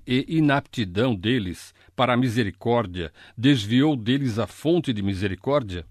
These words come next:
Não. Por que então, ó alma desesperada, você deve temer que a sua indignidade e inaptidão para a misericórdia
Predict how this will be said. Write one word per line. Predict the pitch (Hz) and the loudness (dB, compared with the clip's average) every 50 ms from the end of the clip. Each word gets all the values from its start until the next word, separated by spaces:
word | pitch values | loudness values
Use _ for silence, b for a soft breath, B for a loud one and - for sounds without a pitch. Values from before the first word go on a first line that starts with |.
| - - - - - - | -18 -20 -20 -20 -10 -4
Não. | - 180 131 101 85 - - - - - - - _ - - | 0 2 2 2 0 -2 -8 -18 -20 -20 -20 -20 _ -8 -4
Por | - 226 196 | -2 -2 0
que | - - 139 | 0 2 2
então, | 107 101 90 - - 117 98 80 73 - _ _ _ | 2 0 0 -2 -2 -2 -2 -2 -6 -10 _ _ _
ó | - 143 127 | 0 0 2
alma | 117 120 127 123 120 113 | 2 2 2 2 0 0
desesperada, | 104 98 95 110 101 - - 123 107 95 92 85 80 73 69 - b b b b b b b | -2 -4 -6 -8 -8 -6 -4 -2 -2 0 -2 -4 -6 -8 -12 -18 b b b b b b b
você | - 147 - - 160 | -2 0 0 0 0
deve | 147 143 143 143 139 | 0 2 2 0 -2
temer | - - 170 139 104 98 107 127 147 135 107 | 0 2 2 4 4 4 2 2 2 2 0
que | - - 135 | -2 -2 -2
a | 117 | -2
sua | 101 - - - 147 147 135 - - | -2 -4 -4 -2 0 0 0 2 2
indignidade | 180 214 214 170 135 160 156 147 131 113 98 85 85 101 117 131 139 131 123 127 b b b b b | 4 4 4 4 2 0 0 2 2 2 2 0 0 0 2 0 0 -2 -6 -10 b b b b b
e | - 135 147 147 | 4 6 8 8
inaptidão | 135 127 131 131 - - - - 101 85 85 110 123 123 104 - _ _ - | 8 6 4 2 -2 -4 -4 -4 -4 -2 0 0 0 0 -2 -4 _ _ 0
para | 131 127 123 | 0 2 2
a | 113 | 2
misericórdia | 117 107 90 104 95 90 - - 127 135 135 113 90 95 87 | 0 0 -2 -2 -4 -4 -4 -2 0 0 0 0 -2 -8 -12